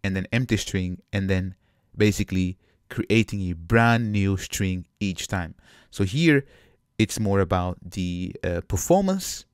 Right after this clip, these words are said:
right? And also memory, right? So don't do this anymore. And I just felt that I had to record this video because I see lots of beginners doing this.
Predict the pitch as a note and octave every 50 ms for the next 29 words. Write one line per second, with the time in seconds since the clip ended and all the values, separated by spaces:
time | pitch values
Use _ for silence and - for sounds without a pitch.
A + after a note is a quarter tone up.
0 | _ _ - A#2+ C#3 F3 G#3 - _ _ _ _ _ _ _ - A#2 A#2 _ _
1 | - B2 B2+ B2+ - - G#2+ G2+ G#2 G#2 _ _ _ - G2 G2 G#2 A#2 A#2+ A2
2 | G2 E2 D2+ D#2 - _ _ _ _ _ _ _ _ - - A2 - - - -
3 | B2 A2 A2 G#2+ _ - _ _ _ _ _ _ _ _ _ _ _ - _ G2+
4 | C#3 C#3+ D#3+ D#3+ C3 C3 C3 B2 A2+ G2 G#2 G2 - - _ - G2+ F#2+ F#2 E2+
5 | F2 E2+ E2 F2 - _ _ _ F#2 G#2+ G2+ G2+ - - A#2+ - - C3 A#2 A2
6 | G#2 G2+ G2 G2 - - - G#2 A#2+ A#2 - B2+ A2 G2+ - - G#2 G2 F#2+ -
7 | - - F3+ E3+ F3+ E3 - - A2+ - - A#2+ A#2 G#2 G#2+ - - - B2 A#2
8 | A#2 A2+ - - _ _ _ _ _ _ - F2+ F#2+ A2+ B2 - - B2 G#2 F#2+
9 | A2 G2 G#2 G#2 G2 G2 G2 F2+ G2+ F#2+ F#2 F2 E2+ A2 A#2 A2 G#2+ - - -